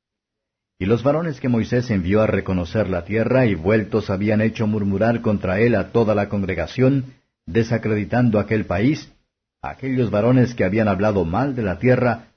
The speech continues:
murieron de plaga delante de Jehová. Mas Josué, hijo de Nun, y Caleb, hijo de Jefone, quedaron con vida de entre aquellos hombres que habían ido a reconocer la tierra.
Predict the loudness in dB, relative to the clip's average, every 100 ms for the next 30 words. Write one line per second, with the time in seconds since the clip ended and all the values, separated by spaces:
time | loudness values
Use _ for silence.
0 | -6 -2 0 4 4 4 2 -2 -4 -2
1 | -2 -2 -2 -2 -2 -2 -2 -2 -4 -6
2 | -4 -6 -6 _ _ _ _ _ _ _
3 | -10 -4 -4 -4 -6 -6 -2 0 0 0
4 | -4 -8 -6 -2 0 0 -2 -8 _ -2
5 | 0 0 0 4 4 4 -2 -4 -2 -2
6 | -4 -4 -4 0 2 2 -2 -10 _ _
7 | -4 0 2 2 0 0 0 2 2 4
8 | 2 2 0 -2 0 0 2 2 2 2
9 | -2 -4 -4 -2 2 2 2 2 0 -2
10 | -4 0 0 0 -2 0 -2 -2 -12